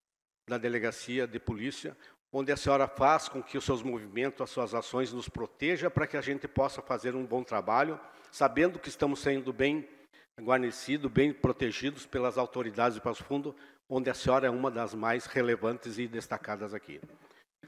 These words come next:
Dizer que a presença do nosso querido deputado Luciano junto, né, seu esposo, né, queremos destinar a essa homenagem, e todos os nossos edis aqui votaram em favor, né,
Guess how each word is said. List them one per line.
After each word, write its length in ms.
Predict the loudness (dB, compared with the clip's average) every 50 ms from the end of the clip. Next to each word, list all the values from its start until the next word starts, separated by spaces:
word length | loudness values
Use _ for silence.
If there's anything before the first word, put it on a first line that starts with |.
| -20 -18 -14
Dizer 280 | -8 0 2 2 2 4
que 100 | 4 2
a 60 | 2
presença 480 | 4 0 0 2 2 2 2 0 -2
do 100 | -2 -2
nosso 240 | 0 0 0 0 -2
querido 380 | -4 -6 -2 0 0 0 0 0
deputado 520 | -2 -4 -6 -6 -4 0 0 0 0 0
Luciano 540 | -6 -6 -8 -8 -4 2 2 2 2 2 0
junto, 420 | 0 2 2 2 0 -2 -8 -14 -14 -16 _ _ _ -14
né, 120 | -14 -12
seu 140 | -10 -10 -10
esposo, 560 | -10 -10 -6 0 4 4 4 4 2 -4 -18 -20 -20 -20 _ _ _ -20 -20 -20 _ -10 -6
né, 160 | -6 -6 -6
queremos 560 | -6 -6 -2 0 2 2 2 2 0 -4 -6 -14 -8
destinar 500 | -6 -6 -6 -6 -6 -2 2 4 4 6
a 40 | 4
essa 240 | 2 2 0 -2 -2
homenagem, 680 | 0 0 -2 -2 -2 0 2 2 2 2 0 -4 -8 -10 -14 -20 -20 -20 -20 _ _ _ -6
e 100 | -6 -4
todos 300 | 0 6 6 6 6 4
os 60 | 4
nossos 380 | 6 6 6 4 2 -6 -4 -2
edis 640 | -2 -2 -2 -2 0 0 0 -2 -6 -12 -12 -14 -16 _ -10
aqui 360 | -10 -10 -10 -4 0 0 0
votaram 540 | 2 4 4 4 4 6 4 4 4 4 0
em 100 | -4 -4
favor, 640 | 0 4 6 6 6 6 6 6 6 6 6 2 -2 -12 -20 -20 -20 -16 -6
né, 240 | -4 -2 -2 -4